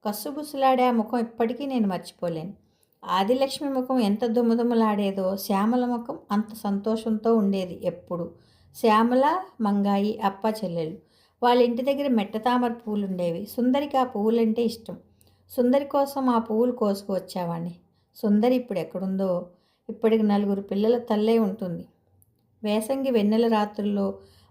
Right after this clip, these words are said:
మైసూరు, గోవా మామిడి కింద కూర్చొని సుదూరాన వినిపించే గ్రామదేవత జాతర డప్పులు వింటూ ఎన్నెన్నో కథలు చెప్పుకునేవాళ్ళం. గుయ్యంగాడు, ఆంజనేయులు వేషం వేసే ఆ సత్యంగాడు, వీళ్ళందరూ ఇప్పుడు ఎక్కడికి పోయారో?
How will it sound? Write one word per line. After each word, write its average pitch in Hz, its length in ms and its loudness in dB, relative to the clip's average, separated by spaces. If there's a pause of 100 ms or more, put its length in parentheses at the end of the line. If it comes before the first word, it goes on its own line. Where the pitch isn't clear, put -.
(100)
మైసూరు, 226 400 2
గోవా 202 460 4
మామిడి 196 440 0
కింద 202 260 -2
కూర్చొని 185 600 -8 (440)
సుదూరాన 277 640 4
వినిపించే 226 640 0
గ్రామదేవత 226 640 2
జాతర 190 480 -4
డప్పులు 185 360 -6
వింటూ 180 460 -6 (380)
ఎన్నెన్నో 254 520 4
కథలు 233 300 0
చెప్పుకునేవాళ్ళం. 196 880 -4 (480)
గుయ్యంగాడు, 220 920 4 (440)
ఆంజనేయులు 247 680 4
వేషం 220 420 0
వేసే 220 320 0
ఆ 208 160 4
సత్యంగాడు, 208 720 0
వీళ్ళందరూ 196 540 0
ఇప్పుడు 247 220 -2
ఎక్కడికి 208 300 -4
పోయారో? 214 680 2